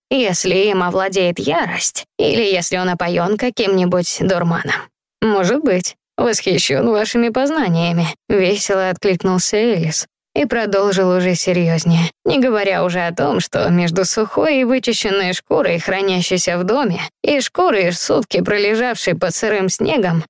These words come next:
есть значительная разница. "Да, кстати, леди Виржиния, разрешите наше затруднение?" обратился он вдруг прямо ко мне. "Могу я заняться исследованием улики прямо здесь?"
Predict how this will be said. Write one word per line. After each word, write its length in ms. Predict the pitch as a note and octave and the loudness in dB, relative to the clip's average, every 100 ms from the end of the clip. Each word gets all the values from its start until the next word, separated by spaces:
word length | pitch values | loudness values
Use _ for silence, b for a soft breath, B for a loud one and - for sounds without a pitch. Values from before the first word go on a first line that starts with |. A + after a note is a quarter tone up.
| - | 0
есть 360 | D4+ D4+ A#3 | 2 2 2
значительная 840 | G#3 A#3+ B3 C4+ - A#3+ A#3+ B3 C#4+ | 0 0 0 -2 0 0 2 0 0
разница. 540 | D4+ F3 F3 D#3+ - E3+ - _ _ | -2 -2 0 0 -2 -4 -6 _ _
"Да, 260 | - - F#3 | -2 -2 -2
кстати, 340 | - - C#4+ | -2 -2 0
леди 280 | F#3+ C#4 A#3 | 0 2 2
Виржиния, 520 | A#3 F#3 F3 E3+ E3 - - _ _ | 2 0 0 -2 -2 -6 -12 _ _
разрешите 800 | - G#3 G3 F#3 F3 - D#4 F#4 | -2 0 2 2 0 -2 -2 0
наше 300 | D#4+ C#4 C#4+ | 0 0 2
затруднение?" 720 | C4+ D4 C4+ C4+ G#3+ - E3+ - - - | 2 2 2 2 0 -2 -4 -8 -10 -2
обратился 680 | G3 F#3 D3+ G#3+ G3+ - F#3+ | 0 2 0 0 0 0 0
он 120 | A3 | 0
вдруг 280 | F3 G3 F3+ - | 2 0 0 -2
прямо 320 | F#3+ F#3 F3 | 0 2 0
ко 160 | F#3 | 0
мне. 340 | G3+ A3 F3+ D#3+ _ | 2 2 2 -2 _
"Могу 320 | - D3+ E3+ | -4 0 2
я 160 | - D#4 | 2 2
заняться 520 | C#4 C#4 C4+ G3+ G#3 | 2 2 0 0 0
исследованием 840 | F#3 - D4+ D4+ A#3 G3 G3 F3 F3+ | 0 -2 0 0 2 2 0 0 0
улики 440 | F3 F#3 A3 D4 C4+ | 2 0 0 -2 0
прямо 380 | C#4+ G#3 A3+ | 0 0 0
здесь?" 400 | G3+ F3+ E3+ - | 0 -2 -2 -4